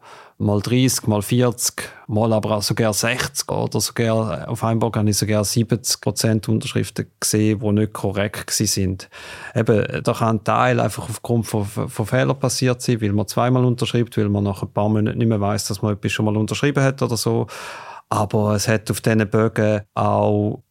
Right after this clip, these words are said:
mehrfach Leute gegeben, die ihr Geburtsdatum nicht gewusst haben oder ihre Adresse, ihre aktuelle nicht gewusst haben. Und das deutet dann schon eher auf eine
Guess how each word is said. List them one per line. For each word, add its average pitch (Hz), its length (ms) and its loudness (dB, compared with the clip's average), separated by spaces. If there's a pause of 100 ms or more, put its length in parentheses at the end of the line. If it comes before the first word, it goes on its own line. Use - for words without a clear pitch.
(120)
mehrfach 131 680 4
Leute 123 240 2
gegeben, 110 340 4
die 107 100 4
ihr 107 120 4
Geburtsdatum 131 880 2
nicht 123 140 2
gewusst 123 380 0
haben 120 180 4
oder 101 440 2
ihre 107 320 2
Adresse, 117 500 2
ihre 117 160 2
aktuelle 113 500 0
nicht 110 160 0
gewusst 110 320 -2
haben. 110 160 2
Und 101 240 0
das 107 280 -2
deutet - 380 -10
dann 101 100 -2
schon 104 200 -2
eher 104 260 2
auf 98 300 -4
eine 101 420 0